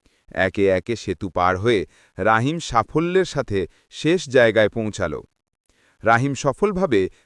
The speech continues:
মিহানের তিনটি চ্যালেঞ্জে উত্তীর্ণ হয়ে শান্তির পথ পেয়ে গেল।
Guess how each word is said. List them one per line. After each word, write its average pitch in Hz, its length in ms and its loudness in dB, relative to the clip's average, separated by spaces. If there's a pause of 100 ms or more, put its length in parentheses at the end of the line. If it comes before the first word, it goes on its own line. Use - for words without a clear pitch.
মিহানের 135 440 0
তিনটি 175 380 -8
চ্যালেঞ্জে 139 500 0
উত্তীর্ণ 135 580 -2
হয়ে 107 340 2 (220)
শান্তির 147 640 -4
পথ 110 280 0
পেয়ে 101 220 2
গেল। 76 260 -4